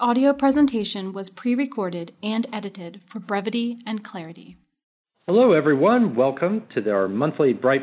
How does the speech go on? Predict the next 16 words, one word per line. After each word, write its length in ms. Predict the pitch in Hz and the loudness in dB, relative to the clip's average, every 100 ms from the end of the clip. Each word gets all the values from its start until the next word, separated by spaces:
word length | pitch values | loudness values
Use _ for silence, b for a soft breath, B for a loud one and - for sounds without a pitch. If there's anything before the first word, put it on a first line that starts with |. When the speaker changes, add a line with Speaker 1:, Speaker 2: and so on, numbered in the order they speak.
| 135 | -2
Speaker 2:
Focus 240 | 135 - - - | -4 -4 -6 -6
chat 320 | - 196 - | -4 -4 -6
presented 460 | - 101 127 131 98 | -4 0 0 0 2
by 120 | 104 | 0
the 80 | 98 | 2
Bright 260 | 110 107 - | 2 0 0
Focus 240 | 127 139 135 | -2 -2 -2
Foundation. 560 | 127 120 120 120 208 208 - B B B B _ | -2 0 0 -2 -4 -6 -12 B B B B _
My 120 | 131 | 0
name 180 | 143 143 | 4 4
is 60 | 123 - | 2 2
Guy 200 | 147 143 | 2 0
Eakin. 460 | - 196 269 302 | -2 -4 -4 -2
I'm 200 | 254 107 | -2 0
the 160 | 101 85 | -2 -2
Vice 220 | 107 120 | -2 -2